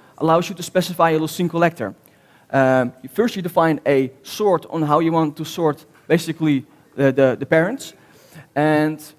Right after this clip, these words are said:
the number of parents you want to return. You execute the search, and then, secondly, you, uh, define the sort within the children. So it's really interesting to sort by price, so you can show the user the cheapest price.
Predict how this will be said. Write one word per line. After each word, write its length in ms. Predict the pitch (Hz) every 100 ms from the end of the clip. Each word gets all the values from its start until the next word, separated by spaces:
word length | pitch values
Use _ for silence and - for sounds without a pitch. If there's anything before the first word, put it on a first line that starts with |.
| -
the 80 | 156
number 200 | 160 185
of 140 | 175
parents 300 | 202 190 185
you 60 | 190
want 140 | 185
to 60 | 170
return. 400 | 175 185 240 302 _ _ _ _ _ _ -
You 60 |
execute 360 | 135 - - 226
the 60 |
search, 500 | - 233 143 - - _
and 160 | - 160
then, 300 | 165 214 220 -
secondly, 580 | - 208 202 151 156 247 _ _ _ _ _
you, 380 | 151 156 156 151
uh, 480 | 135 135 131 127 - _ -
define 580 | 151 - 160 160 160 139 - _ -
the 60 | 147
sort 360 | - 190 190 -
within 260 | 165 165
the 80 | 170
children. 480 | 151 175 170 117 104
So 140 | - 165
it's 120 | 165
really 200 | 185 190
interesting 400 | 233 151 139 156
to 80 | 156
sort 320 | - 180 160
by 80 | 127
price, 360 | - 208 123 -
so 140 | 156
you 80 | 147
can 100 | 151
show 400 | 151 151 151 - - _
the 60 | 151
user 260 | 208 180
the 80 | 143
cheapest 380 | - 247 180 -
price. 400 | 202 120 135 -